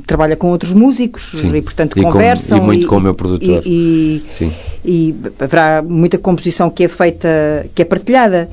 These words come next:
Speaker 2: Sim.
Speaker 1: Eh, mas, eh, essa é uma parte,
Speaker 2: Sim.
Speaker 1: eh, do
Speaker 2: A
Speaker 1: processo.
Speaker 2: parte, a parte da composição,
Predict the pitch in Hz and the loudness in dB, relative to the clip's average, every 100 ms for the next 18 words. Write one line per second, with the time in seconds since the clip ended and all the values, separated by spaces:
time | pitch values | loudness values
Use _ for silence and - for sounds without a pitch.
0 | - - - - 196 190 180 180 175 - | -14 -12 -6 2 4 4 4 2 0 2
1 | 190 202 196 190 175 - 190 185 180 175 | 2 4 4 2 -2 -2 0 2 2 2
2 | 170 - - 190 202 233 208 202 202 170 | -2 -6 -2 0 2 4 4 4 2 -2
3 | - - - - - - - 190 185 170 | -4 -20 -20 -20 -20 -20 -4 2 2 4
4 | 202 131 160 156 - 127 123 147 143 135 | 2 2 0 -2 -4 -2 0 0 -2 -2
5 | 139 139 127 123 113 110 107 113 | 0 0 0 0 0 0 0 -4